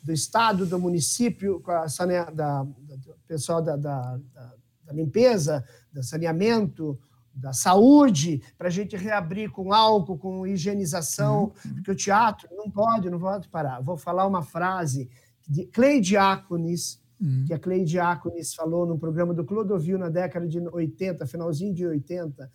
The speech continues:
Speaker 2: É.
Speaker 1: Clodovil perguntou assim pra Cleide Ácones: "Cleide, o que é o teatro pra você?" E a Cleide Ácones, aquele talento, aquela simpatia, aquela, aquele amor que ela tinha pela vida, pelo, pelo teatro, ela falou assim: "O teatro é a síntese da vida."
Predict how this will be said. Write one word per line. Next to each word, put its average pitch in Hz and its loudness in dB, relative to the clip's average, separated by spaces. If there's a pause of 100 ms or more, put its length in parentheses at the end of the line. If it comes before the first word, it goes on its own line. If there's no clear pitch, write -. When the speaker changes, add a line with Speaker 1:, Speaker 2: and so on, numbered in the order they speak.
(140)
Speaker 2:
É. 127 -6
Speaker 1:
Clodovil 170 0
perguntou 170 -2
assim 170 -4
pra - -12
Cleide 170 -8
Ácones: 160 -6
"Cleide, 175 -4 (220)
o 202 -8
que 240 0
é 240 2
o 233 2
teatro 147 -2
pra 143 -10
você?" 135 -6
E 147 0
a 139 -2
Cleide 151 -2
Ácones, 147 -6 (220)
aquele 156 -4
talento, 156 0
aquela 143 -6
simpatia, 156 -6
aquela, 151 -4 (340)
aquele 160 -8
amor 196 6
que 135 -6
ela 156 0
tinha 170 -4
pela 143 -4
vida, 147 -4
pelo, 147 -4
pelo 143 -10
teatro, 143 -12
ela 143 -14
falou 143 -12
assim: 135 -12 (220)
"O 151 -6
teatro 151 -6
é 143 -6
a 131 -6
síntese 165 -4
da 139 -6
vida." 113 -12